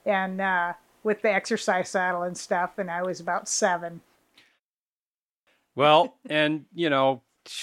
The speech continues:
Speaker 2: you could probably see your mom's aptitude and just being around horses. Uh,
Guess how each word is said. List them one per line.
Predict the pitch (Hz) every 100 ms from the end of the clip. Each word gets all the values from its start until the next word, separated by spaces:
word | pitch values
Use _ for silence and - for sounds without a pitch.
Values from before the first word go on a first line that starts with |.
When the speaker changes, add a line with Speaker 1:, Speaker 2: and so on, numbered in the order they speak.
| -
Speaker 2:
you | 165 160
could | 143 -
probably | 151 143 139 135 127 - _ _ _ _
see | - - 143
your | 139 135
mom's | 131 131 135 123
aptitude | 131 127 - 120 - 135 131 135 127
and | 107 104 101
just | 87 151 -
being | 143 131
around | 120 127 131
horses. | 123 127 123 - 127 123 - -
Uh, | 117 101